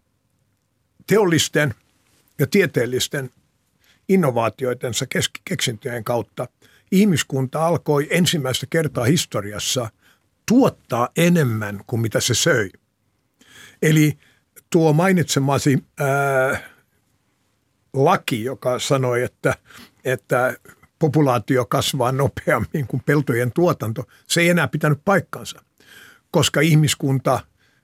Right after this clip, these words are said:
nerokkuudessaan keksi muita tapoja, ää, nostaa työn tuottavuutta kuin vain, niin kuin, uurastamalla fiksummalla tavalla pellolla.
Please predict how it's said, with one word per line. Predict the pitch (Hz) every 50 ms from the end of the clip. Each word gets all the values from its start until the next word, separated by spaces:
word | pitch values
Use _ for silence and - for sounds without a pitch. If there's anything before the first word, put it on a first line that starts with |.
| _ -
nerokkuudessaan | 147 180 208 208 170 - _ - 131 113 110 117 110 - - 117 110 -
keksi | - 143 143 - - - 143 120 95 _ _ _ _ -
muita | - 160 185 190 165 - 165
tapoja, | - - 139 135 - - - 120 107 101 98 98 _ _ _ _ _ _ _ _ _ _ _ _ -
ää, | 139 120 117 113 113 110 - -
nostaa | 143 139 143 - - - - 110 107 - _
työn | - 147 131 123 113 -
tuottavuutta | 143 131 120 - - - 104 95 101 98 - _ - 127 104 - _ _ _ - - _ -
kuin | - 135 123 120
vain, | 131 131 127 120 117 113 - _ _ _ _ _ _ _ _
niin | - 117 113 113 107
kuin, | 135 113 110 120 113 107 - - - - - - - - - _ - -
uurastamalla | 226 147 139 147 113 - - 139 123 123 120 117 120 127 - _ _ _ _ _ _ _ - -
fiksummalla | 139 123 - - 117 113 117 110 110
tavalla | - - 123 113 113 113 117
pellolla. | - - 160 135 110 104 104 - _